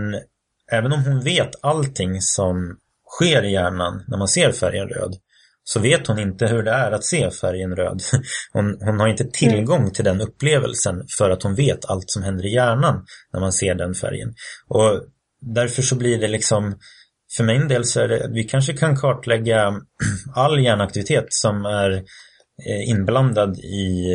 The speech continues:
eh, en viss, eh, känsla. Men att säga att man därmed också har beskrivit det här fenomenet fullständigt, det är ju, det är som att säga att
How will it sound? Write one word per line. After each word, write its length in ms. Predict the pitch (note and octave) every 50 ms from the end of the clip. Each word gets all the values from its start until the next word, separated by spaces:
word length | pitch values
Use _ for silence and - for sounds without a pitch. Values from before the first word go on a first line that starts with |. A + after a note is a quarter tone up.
| F2+ F2+
eh, 1120 | F2 F2 F2 F#2 G#1 G#1+ G#1 G#1+ - G#2+ A2 - A1+ - - - - - - - - A2+
en 80 | A2 G2+
viss, 320 | G2+ F#2+ - - - -
eh, 180 | A#2+ A2+ G#2 G2+
känsla. 580 | - - - A#2+ G2+ F#2 - - - B2+ F#2 G2
Men 300 | A2 G#2+ A2 A2 A2 A2 - - - - - _
att 220 | - A#2 A2+ - -
säga 320 | - - A#2+ A2+ A2 A2+
att 120 | A2 - -
man 220 | G#2+ G#2 G#2+ G2+
därmed 480 | G#2 A#2+ D#3 F3 E3+ C#3 A2 A2 G2+ G#2
också 260 | G2+ - - - G2+
har 40 | G2
beskrivit 920 | G#2 G2+ - - - A#2 A2+ C#3+ D#3+ D#3+ D#3+ D3+ C#3+ C#3 C3+ C3+ - - - B2
det 180 | A#2+ A#2 A2+ G#2+
här 240 | G#2 G#2+ G#2 G2
fenomenet 600 | F#2+ - - G#2 G2+ G2+ G#2 F#2+ F#2 F#2+ G2 F2+ - - - -
fullständigt, 520 | - B2 G#2 - - - D#3 D3 A#2 - -
det 60 | A#2
är 60 | B2+ C3+
ju, 180 | C3 B2+ C3 -
det 160 | B2+ B2 C3 C3
är 40 |
som 200 | C3 - C3 A#2+
att 60 | A2 -
säga 300 | - A#2+ A2 G#2+ G#2 G#2
att 120 | G2+ -